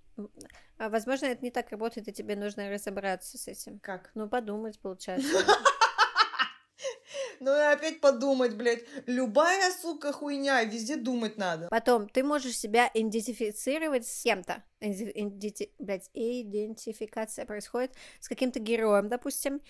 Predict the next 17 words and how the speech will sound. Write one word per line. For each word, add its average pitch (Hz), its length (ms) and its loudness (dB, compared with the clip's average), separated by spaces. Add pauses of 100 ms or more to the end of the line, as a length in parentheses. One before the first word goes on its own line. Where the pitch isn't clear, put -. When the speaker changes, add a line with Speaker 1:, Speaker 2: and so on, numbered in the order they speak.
(160)
Speaker 1:
и 226 120 2
этот 240 280 6
герой 226 380 2
тоже, 214 280 0
там, 202 140 -6
я 196 80 -4
не 214 60 -4
знаю, 202 180 -2
ломает 202 380 -4
руку, 269 300 -2
и 214 140 -4
ты 226 160 -4
можешь 226 220 -8
чувствовать 214 440 -4
боль 196 260 -4
в 208 80 -4
руке. - 360 -8